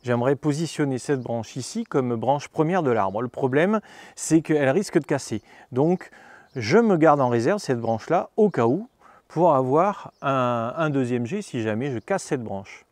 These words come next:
Si je le fais correctement, à ce moment-là, j'aurai pas besoin de cette autre branche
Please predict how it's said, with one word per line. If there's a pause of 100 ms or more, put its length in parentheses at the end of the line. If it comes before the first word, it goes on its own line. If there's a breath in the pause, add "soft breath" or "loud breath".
Si
je
le
fais
correctement, (420 soft breath)
à
ce
moment-là,
j'aurai
pas
besoin
de
cette
autre
branche